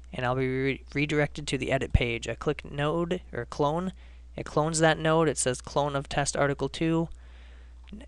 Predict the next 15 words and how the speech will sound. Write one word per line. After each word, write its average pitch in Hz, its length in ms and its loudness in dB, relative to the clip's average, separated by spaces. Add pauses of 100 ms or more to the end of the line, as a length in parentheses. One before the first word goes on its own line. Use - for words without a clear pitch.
(160)
This 147 260 2
now 143 300 8
is 135 220 6
saved 143 680 6 (260)
to 143 440 4
the, 123 440 4 (600)
the - 100 2
actual 131 340 2
database 127 440 4
itself. - 540 2 (1500)
'Cause - 100 -10
you 127 80 0
can 123 100 -4
see 143 220 4
it, 127 120 4